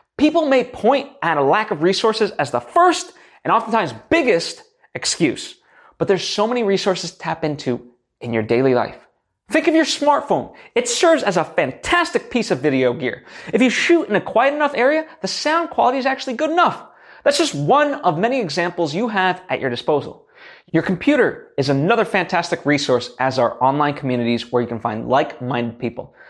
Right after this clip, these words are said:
So look all around you. Truly, you have more resources than you think. You just have to open your eyes. In the past, I used to hold off on doing projects because I wanted to make sure I had the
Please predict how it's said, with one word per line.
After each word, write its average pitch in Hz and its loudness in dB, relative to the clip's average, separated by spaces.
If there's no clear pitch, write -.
So 311 2
look - -2
all 262 4
around 214 2
you. 120 -8
Truly, 294 2
you 156 0
have 147 2
more 269 4
resources 220 0
than 165 -8
you 120 -10
think. 127 -10
You 117 -16
just 165 -8
have - -14
to - -12
open 139 -8
your 113 -4
eyes. - -4
In 262 4
the 277 2
past, 277 0
I 165 0
used 220 -2
to 214 4
hold 185 0
off 151 2
on 127 0
doing 151 0
projects 117 -2
because - -12
I 123 -4
wanted 131 0
to - -8
make 131 -2
sure 139 0
I 120 -4
had 117 -6
the - -10